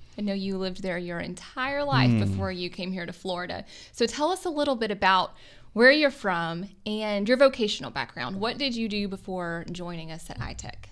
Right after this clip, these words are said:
Speaker 2: Sure. So, so I was raised in a, born and raised in a, in a, a small town in North Carolina,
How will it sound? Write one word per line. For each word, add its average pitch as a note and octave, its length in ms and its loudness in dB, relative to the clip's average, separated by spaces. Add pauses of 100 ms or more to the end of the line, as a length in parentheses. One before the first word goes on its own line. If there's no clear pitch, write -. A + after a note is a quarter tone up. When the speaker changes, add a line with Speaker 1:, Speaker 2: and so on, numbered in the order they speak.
(140)
Speaker 2:
Sure. B2 480 -2
So, B2 460 8 (1200)
so - 160 10
I F3+ 120 12
was F#3+ 220 10
raised C#3+ 680 10
in B2 160 8
a, G#2+ 320 6 (280)
born D#3 440 12
and D#3+ 180 8
raised C3+ 580 8
in A#2+ 140 6
a, G#2+ 120 4 (180)
in A#2 120 6
a, - 1120 -4
a G2+ 40 6
small D3 640 6 (380)
town A#2 640 6
in G#2+ 120 4
North A#2+ 220 4
Carolina, G2+ 640 4